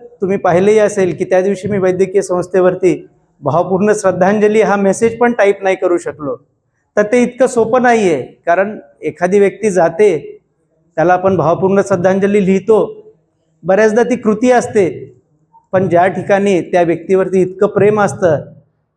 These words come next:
त्यावेळी त्यांच्याबद्दल, अ, हे दोन शब्द लिहिणं शेवटचं आणि ती व्यक्ती याच्यानंतर दिसणार नाही ही कल्पना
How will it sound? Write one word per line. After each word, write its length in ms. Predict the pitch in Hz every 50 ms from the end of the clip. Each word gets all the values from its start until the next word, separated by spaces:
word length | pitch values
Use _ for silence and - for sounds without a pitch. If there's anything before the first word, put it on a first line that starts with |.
| _ _ _
त्यावेळी 500 | 175 175 190 190 196 202 202 202 202 202
त्यांच्याबद्दल, 800 | 190 180 170 180 202 190 170 185 175 165 196 196 196 190 180 185 - - - _ _ _ _ _ _ _ _ _ _ _ _ _ _ _ _ _ _ _ _
अ, 40 | 170
हे 340 | 143 147 147 127 - 170 185
दोन 280 | 180 180 185 196 208 202
शब्द 280 | 202 185 175 - 196
लिहिणं 360 | 196 185 180 175 175 180 180 180
शेवटचं 600 | 180 175 175 170 180 170 180 - 190 190 170 139 - - - _ _ _ _ _ _
आणि 200 | - 151 156 170
ती 160 | 165 175 180
व्यक्ती 340 | 185 180 180 180 - 185 175
याच्यानंतर 480 | 170 170 180 180 175 170 165 160 185 180
दिसणार 480 | 156 156 151 151 - 180 180 202 202
नाही 380 | 208 208 196 170 175 170 151 131 - - - _ _ _ _ _ _ _ _
ही 140 | 196 214 208
कल्पना 560 | - 190 180 180 185 208 196 190 180 151 139